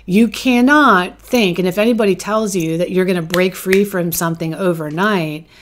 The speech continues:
is delusional and, and going to, and, and because you can have an epiphany overnight, you can have a, a shift in your mind overnight, but, but, but embodying that and walking it through in your daily life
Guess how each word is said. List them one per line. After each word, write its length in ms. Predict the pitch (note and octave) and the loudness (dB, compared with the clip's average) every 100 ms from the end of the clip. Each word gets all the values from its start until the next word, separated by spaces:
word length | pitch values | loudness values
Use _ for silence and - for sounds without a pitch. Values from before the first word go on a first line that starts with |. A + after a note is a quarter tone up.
| - - - - | -20 -20 -20 -4
is 640 | G3+ F3+ F3 E3+ E3 - | 2 6 6 4 0 -2
delusional 1080 | - F3+ F3 G#3+ A#3 F#3 E3+ D#3 D#3+ G3+ - G3 | -4 -2 2 4 4 2 -2 -2 -2 -4 -6 -2
and, 580 | F3+ F3 E3+ E3 E3+ - | 0 0 0 -2 -4 -6
and 280 | G3+ E3+ F3 | -4 -2 0
going 260 | G3+ G3+ G3 | 4 4 4
to, 140 | G3 E3 F3 - | 2 -2 -2 -4
and, 400 | G3 - F#3 F#3 | -4 -2 -4 -2
and 120 | F3+ | -2
because 500 | F#3+ - A#3+ G#3 F#3+ | -2 0 2 2 2
you 180 | G#3 B3+ | 0 0
can 140 | B3+ | 2
have 160 | A3 F3 | 0 0
an 60 | |
epiphany 600 | E3 - D4 D4 D#4 A3+ | -4 -4 -2 0 2 2
overnight, 480 | D#3+ D3+ C#3+ C#3 C#3 - - - | 2 -2 -6 -8 -10 -18 -10 0
you 140 | A3 | 2
can 120 | A3 | 4
have 180 | F#3+ F3+ | 4 2
a, 120 | F3+ - | 0 -2
a 140 | F#3+ | -4
shift 500 | - - - A#3+ - | 0 2 4 2 2
in 120 | F#3 | 0
your 120 | F3 | 0
mind 440 | D#3+ F3 A3 C4 G#3+ | 0 2 2 2 0
overnight, 600 | F#3 E3 E3 D#3+ D#3 D#3+ - - - | -2 -2 -2 -4 -6 -10 -14 -14 -2
but, 260 | F#3 F3 - G3 | 0 -2 -6 -2
but, 300 | G3 F#3 - _ - | -2 -2 -10 _ -8
but 280 | F#3 F3 F3 | -2 -2 0
embodying 800 | F3+ E3+ E3+ E3 G3 A3+ A#3+ A#3+ | 0 2 6 6 6 4 2 2
that 380 | B3 B3+ C#4 - _ - - - | 2 0 -4 -10 _ -20 -20 -4
and 240 | F#3+ F3+ F3 | 0 2 2
walking 460 | F3 F#3+ G3 G#3 | 4 2 2 0
it 100 | G3 | -2
through 360 | - F#3 G3 G3+ | -2 0 2 2
in 100 | F3+ | 0
your 120 | D#3+ | -2
daily 440 | D3 E3 E3+ E3+ | -4 -2 -2 -2
life 580 | E3 C#3+ D3 A#3 C4 - | -2 -2 -2 -2 -4 -12